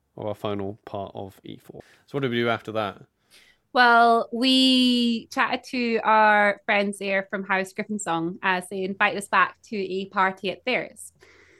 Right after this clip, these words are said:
Speaker 2: Now, this is where I'd gotten, um, a little bit confused,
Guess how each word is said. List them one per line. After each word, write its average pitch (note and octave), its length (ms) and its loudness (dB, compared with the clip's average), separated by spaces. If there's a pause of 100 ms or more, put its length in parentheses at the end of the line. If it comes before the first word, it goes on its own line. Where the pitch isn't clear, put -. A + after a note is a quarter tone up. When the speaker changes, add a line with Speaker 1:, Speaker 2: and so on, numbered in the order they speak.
(300)
Speaker 2:
Now, G3 560 6 (580)
this A3+ 120 2
is A3+ 100 -4
where G3 320 2
I'd F#3+ 260 -2
gotten, F#3 480 -2 (120)
um, F#3+ 520 0 (160)
a C#4 60 -2
little C#4+ 200 4
bit C4+ 160 -4
confused, A#3+ 520 -6